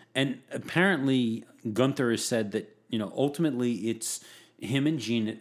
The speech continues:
have to make the verdict. And they, and Gene has the ability to override Gunther, but they are trying to work together on this decision. Neither one of them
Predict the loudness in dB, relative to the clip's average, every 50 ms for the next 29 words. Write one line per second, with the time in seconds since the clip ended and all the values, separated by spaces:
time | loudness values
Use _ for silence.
0 | -12 -10 -6 -4 -4 -4 -2 -4 -4 -4 -4 -4 -6 -6 -6 -6 -6 -8 -10 -16
1 | -20 _ _ -14 -12 -10 -10 -10 -10 -12 -10 -6 -4 -4 -2 -2 -4 -6 -8 -12
2 | -20 -20 -20 -20 -20 -20 -20 _ _ _ _ _ _ -20 -20 -20 _ _ _ -20
3 | -14 -12 -10 -8 -4 -2 0 2 2 2 0 0 0 0 0 2 0 0 0 2
4 | 2 2 2 2 2 2 4 4 2 2 0 0 -2 -4 -2 0 0 0 0 0
5 | 0 0 0 0 0 -2 -2 -2 -2 -2 -2 -2 -4 -4 -4 -4 -4 -6 -8 -8
6 | -8 -6 -6 -8 -8 -12 _ _ _ -12 -10 -10 -10 -6 -4 -4 -4 -2 -2 -4
7 | -2 -2 -4 -4 -6 -8 -8 -4 -2 -2 0 -2 -2 -4 -6 -8 -10 -12 -14 -14
8 | -12 -8 -4 -2 -2 -2 -4 -6 -8 -10 -12 _ _ _ _ _ _ _ _ _
9 | _ _ _ _ _ -6 -2 0 2 2 2 2 2 2 2 2 2 2 2 2
10 | 2 0 -2 -2 -4 -6 -6 -8 -12